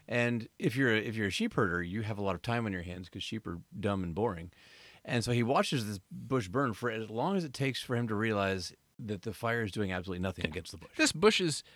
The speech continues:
Speaker 2: burning but not burning. No, it's, it's on fire but not burning. It's, uh, this is weird.
Speaker 1: Yeah, it's, it's, it's not being consumed, uh, by the fire. And so he does what any good dude would do when you see something on fire <laughs> that's, that's weird, is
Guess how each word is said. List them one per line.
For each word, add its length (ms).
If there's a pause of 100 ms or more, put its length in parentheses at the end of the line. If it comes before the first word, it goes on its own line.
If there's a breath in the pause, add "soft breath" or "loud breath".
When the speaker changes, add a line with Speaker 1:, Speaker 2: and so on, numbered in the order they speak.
(140 soft breath)
Speaker 2:
burning 440
but 140
not 240
burning. 380
No, 180
it's, 240
it's 140
on 140
fire 500
but 180
not 220
burning. 540
It's, 360 (600 soft breath)
uh, 760 (240)
this 120
is 100
weird. 440
Speaker 1:
Yeah, 160
it's, 220
it's, 160
it's 180
not 280
being 160
consumed, 580
uh, 160 (180)
by 480
the 120
fire. 380
And 180
so 120
he 120
does 280
what 180
any 300
good 440
dude 360 (380 soft breath)
would 200
do 300
when 120
you 80
see 180
something 240
on 120
fire 200
<laughs> 60
that's, 260 (300 soft breath)
that's 200
weird, 280
is 140